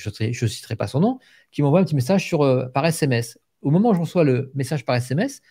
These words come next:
il y a un, un, un jouet de mon fils, euh, mais un jouet quand il était bébé. Donc là, il avait, euh, bon, je, je donne pas trop d'âge parce que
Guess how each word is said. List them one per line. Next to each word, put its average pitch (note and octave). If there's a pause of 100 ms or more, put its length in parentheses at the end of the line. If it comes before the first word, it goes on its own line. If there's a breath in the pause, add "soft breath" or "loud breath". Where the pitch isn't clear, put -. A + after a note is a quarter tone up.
(300 soft breath)
il C#3
y C#3
a B2+
un, B2
un, A#2+
un D3
jouet F#3+ (100)
de C3+
mon C#3+
fils, D3+ (540)
euh, B2+
mais B2+
un C#3+
jouet D#3+
quand C3+
il D3+
était C#3
bébé. C3+
Donc A#2
là, A#2+
il A#2
avait, A2+
euh, A2
bon, G2+
je, G2+ (240)
je A#2
donne A#2+
pas C3+
trop C3
d'âge D3
parce B2
que B2